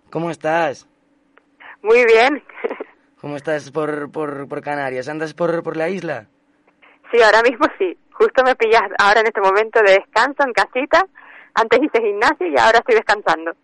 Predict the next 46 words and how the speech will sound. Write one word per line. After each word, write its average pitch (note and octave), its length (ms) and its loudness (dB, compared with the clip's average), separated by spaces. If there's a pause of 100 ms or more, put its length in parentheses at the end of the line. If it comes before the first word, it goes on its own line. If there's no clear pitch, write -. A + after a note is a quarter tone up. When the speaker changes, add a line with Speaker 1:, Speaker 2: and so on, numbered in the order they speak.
(240)
Speaker 1:
¿Andáis D3 260 -8
confinados F#3 560 -8
por E3+ 120 -2
ahí F#3 200 -4
o F3 60 -12
cómo E3 120 -10
está D#3 160 -10
la C#3+ 140 -6
cosa? G#2+ 380 -14 (840)
Speaker 2:
No, A3+ 140 0
gracias G#3+ 340 0
a A3+ 40 2
Dios A3+ 140 0
por B3 160 0
aquí G#3+ 220 -2 (640)
la G#3 160 -2
cosa G#3+ 260 -2
está A3 160 -4
más G#3 160 -2
tranquila B3+ 720 -4
y G3+ 220 -6
bueno, F#3+ 340 -2 (120)
esperemos G3+ 420 -2
que G#3 140 -8
siga G3 280 -4
así, G#3 220 -10 (260)
por F#3+ 120 -6
Speaker 1:
Bueno, A#3 120 -6
Speaker 2:
favor. G3 320 -2 (120)
Speaker 1:
pues A2+ 140 -16
vamos C#3+ 280 -10
a C#3+ 140 -6
dejar D3 200 -8
un C#3 100 -12
poco C#3+ 200 -10
el C#3 100 -12
virus D3 280 -12
que D3+ 80 -16
ya D3 100 -14
nos D3 140 -16
tiene C#3+ 160 -14
un C#3+ 80 -16
poco C#3+ 160 -10
cansado C#3 360 -12
a B2+ 60 -12
todos. D#3+ 400 -10